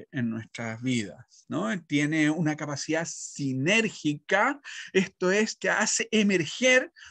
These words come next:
un nuevo tipo de realidad, una nueva fenomenología,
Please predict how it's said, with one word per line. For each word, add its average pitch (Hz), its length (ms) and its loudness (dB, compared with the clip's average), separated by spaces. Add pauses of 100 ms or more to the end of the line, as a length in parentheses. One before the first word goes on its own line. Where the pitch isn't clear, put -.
(120)
un 190 280 0
nuevo 240 340 2
tipo 220 380 2
de 214 160 8
realidad, 190 720 0 (240)
una 170 220 0
nueva 185 520 0 (180)
fenomenología, 165 840 0